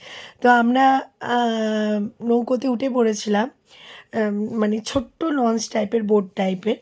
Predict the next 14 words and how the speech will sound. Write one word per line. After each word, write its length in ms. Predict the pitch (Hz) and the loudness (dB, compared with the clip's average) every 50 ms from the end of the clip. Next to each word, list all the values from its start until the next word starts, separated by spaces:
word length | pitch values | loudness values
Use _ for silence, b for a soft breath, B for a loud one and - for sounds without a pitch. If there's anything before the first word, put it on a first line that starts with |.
| B B B B B B B | B B B B B B B
তো 420 | - - 220 214 214 208 208 208 214 - - - | -4 -2 -2 -2 -2 -2 -4 -4 -6 -8 -8 -4
লঞ্চ 340 | 233 220 226 220 240 240 247 | 0 2 2 2 2 2 2
ঘাটে 240 | 269 269 247 269 254 | 0 0 0 0 2
যাইনি, 400 | 220 233 214 214 202 208 240 277 | 4 6 6 6 4 0 -2 -2
কারণ 460 | - - 226 214 214 220 226 233 240 233 B B B B B | 2 2 4 4 4 2 2 0 -2 -4 B B B B B
সেই 320 | B - - - 247 233 233 | B -6 -2 0 2 2 2
দিনটা 400 | 208 226 220 226 220 220 262 262 | 2 0 0 0 2 2 2 2
ছিল 240 | 262 - 262 262 | 2 0 0 2
হচ্ছে 260 | 262 262 254 - - 247 | 2 2 2 0 -4 -2
ভাইফোঁটার 640 | 208 208 208 190 202 196 220 220 196 226 208 190 | 0 2 2 2 2 0 0 0 0 0 -2 -2
দিন। 220 | 190 190 175 175 185 | -4 -6 -6 -6 -8
তো 200 | 185 - 208 202 | -8 -6 -6 -4
সবাই 540 | - - - 214 196 190 233 254 277 302 269 | -4 -2 -2 0 2 4 4 4 4 4 0
তো 340 | - - 349 339 339 339 | -2 -2 0 0 0 0